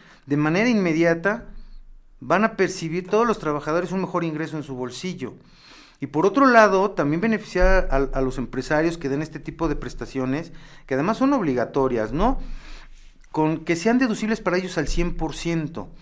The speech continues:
¿Por qué? Porque empezamos a generar un círculo virtuoso. Mientras el trabajador tenga un,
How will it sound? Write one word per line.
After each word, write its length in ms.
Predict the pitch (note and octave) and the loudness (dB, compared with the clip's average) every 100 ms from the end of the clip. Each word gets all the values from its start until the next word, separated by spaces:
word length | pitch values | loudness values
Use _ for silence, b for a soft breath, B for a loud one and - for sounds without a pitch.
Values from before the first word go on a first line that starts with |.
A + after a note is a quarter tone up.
| B B B B | B B B B
¿Por 220 | E3 E3+ | -6 -2
qué? 180 | F#3+ G3+ | 2 2
Porque 220 | G3 D3+ | 2 -6
empezamos 400 | D#3 E3+ A#3 B3+ | -6 -2 -2 -2
a 60 | B3 | -2
generar 300 | G3 F3+ F#3+ | -4 -2 -2
un 100 | F#3+ | -6
círculo 320 | G3 F#3+ E3+ | -8 -4 -2
virtuoso. 500 | D3+ C3+ D#3+ D3+ C#3+ | -2 -4 -6 -4 -4
Mientras 240 | C3+ C#3 | -6 -8
el 80 | C#3+ | -10
trabajador 460 | C#3+ C#3 C3 G3 A#3+ | -8 -8 -4 -6 -4
tenga 240 | A#3 A3+ | -6 -4
un, 100 | A3 | -4